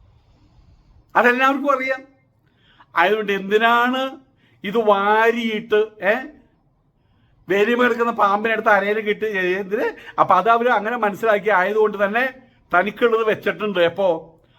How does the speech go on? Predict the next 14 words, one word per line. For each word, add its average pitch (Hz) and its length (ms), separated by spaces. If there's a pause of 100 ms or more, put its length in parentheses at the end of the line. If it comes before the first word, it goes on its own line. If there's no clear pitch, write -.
(180)
നിയമസഭ 214 520
ഇലക്ഷൻ 220 340
വരുമ്പോ 202 340
തനിക്കുള്ളത് 175 360
വെച്ചിട്ടുണ്ട് 165 460
കേട്ടാ, 143 420 (380)
തനിക്ക് 196 300
തന്റെ 190 160
മോനുള്ളത് 190 560
വെച്ചിട്ടുണ്ട് 180 400
കേട്ടോ. 180 180
ഇനി 180 100
ഇപ്പൊ 180 260
തൽക്കാലം 202 720